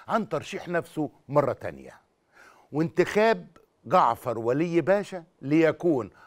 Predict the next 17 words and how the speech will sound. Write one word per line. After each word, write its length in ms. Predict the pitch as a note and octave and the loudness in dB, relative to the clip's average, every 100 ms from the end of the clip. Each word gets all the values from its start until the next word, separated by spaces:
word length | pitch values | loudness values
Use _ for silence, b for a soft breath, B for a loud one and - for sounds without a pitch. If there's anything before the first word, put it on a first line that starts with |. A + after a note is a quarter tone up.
| B - | B -4
الرئيس 840 | A#2+ G#2+ A#2 - A#2 B2 B2 - - | -2 -2 -2 -4 -8 -10 -12 -16 -10
الرابع 720 | F#2 - F#2+ A2 F#2 F2+ A2 F2+ | -8 -6 -6 -6 -4 -2 0 0
للنادي 600 | D#2 D#2+ D2+ F#2 F2 G2+ | -4 -10 -10 -10 -10 -12
الأهلي. 460 | - - - - _ _ _ _ _ _ _ _ _ b b b b b b b b | -10 -10 -12 -16 _ _ _ _ _ _ _ _ _ b b b b b b b b
واتكلمنا 680 | A#2+ C3 C3 C3 E3+ D#3 B2 | -6 -6 -6 -4 -2 -2 -2
عن 180 | G2+ G#2+ | -4 -6
قرار 600 | - A2 A2+ C#3 B2+ F#2+ | -10 -8 -2 0 -2 -6
منع 440 | A2+ C#3+ G#2+ G2 | -8 -6 -8 -12
قبول 680 | - - G2 C3+ D3 C#3+ A2+ | -12 -12 -12 -10 -10 -8 -8
عضوية 580 | F#2+ E2 G2+ C3 G#2+ - | -8 -10 -12 -12 -12 -14
الأجانب 760 | A2 F#2+ F2+ G2 A#2+ C3+ C#3 G2+ | -16 -14 -14 -10 -8 -6 -8 -8
بالنادي، 540 | C#3 C#3 C#3 C#3 G2+ _ _ _ _ b b b b | -8 -6 -4 -4 -8 _ _ _ _ b b b b
وعن 360 | G#2 C3 B2+ A#2+ | -6 -4 -4 -8
فوز 400 | - F3 E3 G2 | -2 2 2 0
الأهلي 640 | G#2+ - E3 D3 C#3 D3+ | -10 -8 -6 -6 -6 -8
بأول 800 | G#2 F2 - B3 C4+ G3+ F#3+ F3 | -6 -8 0 2 2 2 4 4
بطولة 720 | C3 D3+ - E3 D#3+ D3+ D3 | 2 -2 0 2 4 4 2